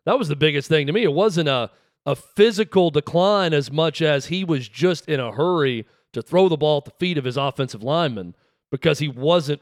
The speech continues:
fully confident in what was going on. It was, I, I think, best for both sides to move on. Clearly, it was good for Brady. Year one, he goes to Tampa and wins a Super Bowl. But I also don't think that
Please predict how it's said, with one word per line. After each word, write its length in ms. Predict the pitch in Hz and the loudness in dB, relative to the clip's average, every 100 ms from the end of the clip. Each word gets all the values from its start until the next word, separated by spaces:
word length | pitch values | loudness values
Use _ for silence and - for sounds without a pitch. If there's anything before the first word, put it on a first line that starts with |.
| _ | _
fully 280 | 180 180 151 | 0 0 0
confident 600 | 127 156 170 143 135 123 - | -4 -2 -2 -2 -4 -4 -6
in 120 | 131 | -4
what 160 | 135 139 | -2 -2
was 140 | 127 | -2
going 300 | 143 135 131 | -2 -2 0
on. 220 | 170 180 - _ _ - | -2 -2 -4 _ _ -2
It 80 | 202 | 0
was, 260 | 196 147 - _ _ _ _ _ | 0 -4 -14 _ _ _ _ _
I, 60 | - - | -10 -4
I 80 | 165 | -2
think, 200 | 202 190 _ _ - | -2 -4 _ _ 0
best 340 | 180 202 - | 0 0 -2
for 120 | 165 | -4
both 280 | 139 165 165 | 0 0 0
sides 640 | - 160 180 131 120 - | -2 0 0 -2 -4 -6
to 80 | 143 | -4
move 180 | 139 165 | 0 0
on. 120 | 156 - | -2 -4
Clearly, 400 | - 240 285 170 | 0 2 4 2
it 80 | 135 | 0
was 120 | 131 | -2
good 200 | - 156 | 0 -2
for 120 | - | -2
Brady. 500 | 98 139 214 123 117 - _ _ _ _ _ _ | -2 2 2 0 -12 -16 _ _ _ _ _ _
Year 260 | 113 190 208 | 0 4 4
one, 300 | 160 214 202 | 4 2 2
he 60 | |
goes 240 | 147 170 151 | 2 0 0
to 60 | 135 | -2
Tampa 480 | 180 185 175 147 123 | 0 0 2 0 0
and 140 | 135 | 0
wins 200 | 139 135 | 0 -2
a 40 | 110 | -4
Super 360 | - 226 165 | -4 -2 -2
Bowl. 420 | 117 104 107 151 _ _ _ - | -2 -2 -2 -4 _ _ _ -2
But 100 | 156 | 2
I 60 | |
also 300 | 202 233 180 | 2 2 -2
don't 260 | 147 165 - | 0 -2 0
think 240 | 156 156 | -4 -2
that 220 | 143 127 | -2 -2